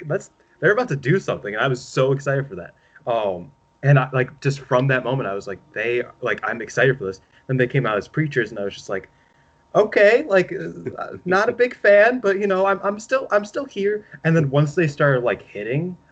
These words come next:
I was just like, "These guys." And then over the past, what is it, six years now? Absolutely amazing. Probably best tag team of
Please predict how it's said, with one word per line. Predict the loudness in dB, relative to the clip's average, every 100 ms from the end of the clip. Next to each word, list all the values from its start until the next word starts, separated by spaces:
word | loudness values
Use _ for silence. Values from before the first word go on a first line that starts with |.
| -4
I | -4
was | -4
just | -4
like, | -4 -4 _ _ -16
"These | -12 -10
guys." | -6 -6 -8 -14 -20 -20 _ _ -20 _ _ _ 2
And | 6 6
then | 6 4
over | 4 2 4
the |
past, | 0 0 -2 -6
what | -6 -6
is | -6
it, | -10
six | -4 -4 -4
years | -6 -4
now? | -4 -4 -8 _ _ _ _ 0
Absolutely | 2 2 -2 -6
amazing. | -6 -6 -8 -10 -12 -2
Probably | 2 2 2
best | 0 -2 -4
tag | -6 -12
team | -12
of | -16